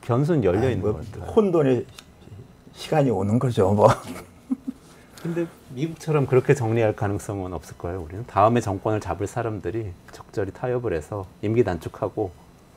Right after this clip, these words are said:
Speaker 1: 넘어가는 거죠.
Speaker 2: 아, 근데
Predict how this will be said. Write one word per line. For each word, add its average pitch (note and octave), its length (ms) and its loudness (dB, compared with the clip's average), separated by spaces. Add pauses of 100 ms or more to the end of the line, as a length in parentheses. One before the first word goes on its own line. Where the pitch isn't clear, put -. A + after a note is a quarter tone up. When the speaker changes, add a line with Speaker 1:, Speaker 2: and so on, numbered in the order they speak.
(260)
Speaker 1:
넘어가는 F2 480 -2
거죠. D2 240 -14 (2000)
Speaker 2:
아, F#3+ 140 -2
근데 D#3 680 6